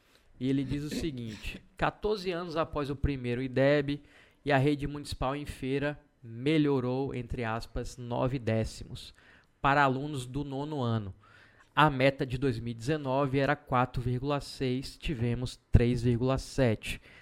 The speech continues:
Para o quinto ano, alcançamos a meta, que em dois mil e dezenove foi de quatro vírgula oito. Assim, ficamos atrás apenas de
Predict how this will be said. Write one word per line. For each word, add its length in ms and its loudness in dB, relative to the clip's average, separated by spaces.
Para 200 2
o 40 -4
quinto 420 -4
ano, 420 0
alcançamos 640 0
a 80 2
meta, 480 0
que 140 2
em 160 0
dois 180 0
mil 120 -6
e 20 -10
dezenove 720 0
foi 280 2
de 100 -2
quatro 440 2
vírgula 400 2
oito. 460 2
Assim, 440 2
ficamos 360 -2
atrás 340 4
apenas 460 0
de 160 -6